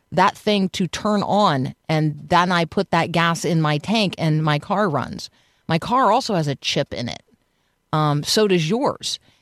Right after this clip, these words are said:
And so, eh, I, I, I say all of this, again, not, I'm not trying to scare anybody. I'm recognizing that we live in a world full of threats. And in the, in today's threat assessment, um,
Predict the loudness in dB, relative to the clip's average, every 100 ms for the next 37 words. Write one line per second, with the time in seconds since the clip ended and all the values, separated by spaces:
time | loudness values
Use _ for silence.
0 | _ 0 2 2 0 2 4 2 0 _
1 | _ _ -6 -6 _ _ -2 0 2 2
2 | 2 0 2 2 4 2 0 -2 -2 -2
3 | -2 -4 -4 -2 -2 0 -2 0 0 -2
4 | 0 0 0 0 0 -2 -4 _ _ 0
5 | 2 4 2 2 0 2 2 0 0 2
6 | 2 2 2 0 2 2 0 -2 0 0
7 | -2 -2 0 0 0 -10 -10 _ _ _
8 | 0 2 2 0 _ -4 0 2 2 2
9 | 0 2 2 0 -2 -2 0 2 -2 0
10 | 0 0 0 0 -2 -10 _ _ _ _
11 | _ -6 -2 0 0 -4